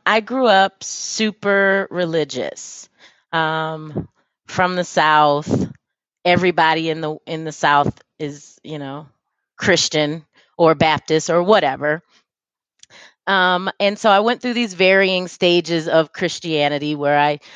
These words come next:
um, was a kid and didn't believe anything anyone told me and asked questions. And then they, like, snuffed me out and they were like, "Oh, just have faith." And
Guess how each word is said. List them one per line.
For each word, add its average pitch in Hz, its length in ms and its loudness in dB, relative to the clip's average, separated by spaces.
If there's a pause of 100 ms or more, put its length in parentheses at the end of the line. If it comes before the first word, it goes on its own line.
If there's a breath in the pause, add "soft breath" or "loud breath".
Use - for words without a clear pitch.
(160 loud breath)
um, 151 300 -4
was 160 120 -2
a 180 60 -2
kid 185 540 4
and 151 260 0
didn't 196 240 2
believe 190 340 0
anything 170 460 0
anyone 160 320 -4
told 165 340 -2
me 160 200 -6
and 160 100 -6
asked 160 300 -2
questions. 165 580 0
And 156 100 -8
then 156 140 -6
they, 156 160 -6 (260 loud breath)
like, 160 140 -4
snuffed - 480 -2
me 170 160 -2
out 156 240 2
and 170 60 -12
they 160 80 -6
were 170 100 -4
like, 165 220 2
"Oh, 240 160 6
just 208 200 -2
have 196 220 2
faith." 143 380 0
And 165 280 2